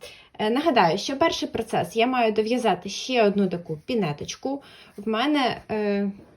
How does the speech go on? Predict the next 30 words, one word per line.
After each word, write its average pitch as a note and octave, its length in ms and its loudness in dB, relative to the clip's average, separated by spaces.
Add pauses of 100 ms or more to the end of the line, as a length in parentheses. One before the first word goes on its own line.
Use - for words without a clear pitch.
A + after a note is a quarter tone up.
(120)
відв'язана G#3+ 960 0 (520)
лише A3 520 -2 (180)
половинка G3+ 760 0
стопи. E3 420 -4 (760)
Е, B3 160 0
в A3+ 80 -6
принципі, F4 400 2
тут C#4+ 380 -6
я C#4 120 -2
би C#4 100 0
не C#4 80 4
сказала, C#4 380 -6
що C#4 240 -6
роботи B3+ 320 -2
дуже A#3+ 240 -2
багато, D4+ 520 -2 (320)
але G4 680 2
потрібно C4+ 440 -4
посидіти, A3 600 -2
пов'язати. F3+ 720 -4 (320)
Не C4+ 80 0
знаю, A3+ 320 2
чи G#3 200 -4
закінчу G#3 420 -2
я G3+ 120 2
сьогодні, D4 480 2
тому A3+ 300 -4
що A3+ 160 -12
зараз A3 400 0
уже G3 520 2